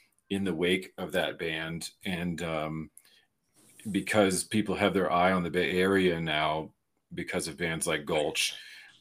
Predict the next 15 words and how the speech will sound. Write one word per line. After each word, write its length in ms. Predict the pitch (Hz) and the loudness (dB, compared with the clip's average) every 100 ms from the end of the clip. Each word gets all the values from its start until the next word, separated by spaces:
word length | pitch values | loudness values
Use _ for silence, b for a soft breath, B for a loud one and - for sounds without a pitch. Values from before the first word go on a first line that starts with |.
| - | -8
a 60 | 101 | 2
lot 220 | 95 101 | 6 8
of 80 | 95 | 6
other 160 | 92 90 | 4 4
bands 340 | 92 87 85 | 4 2 0
are 60 | 87 | -2
managing 400 | 85 82 90 85 | -2 -2 -2 -2
to 220 | 87 71 _ _ _ - | -4 -6 _ _ _ -12
kind 160 | - 87 | -4 -4
of 220 | 82 - _ b b b b b - 98 - 95 | -4 -10 _ b b b b b -12 -12 -12 -2
jump 260 | 104 98 98 | 2 4 4
on 100 | 90 | 4
those 180 | 87 | 2
coattails 600 | - 98 92 98 92 87 | 2 2 4 4 6 4
and, 300 | 85 82 80 | 0 -2 -4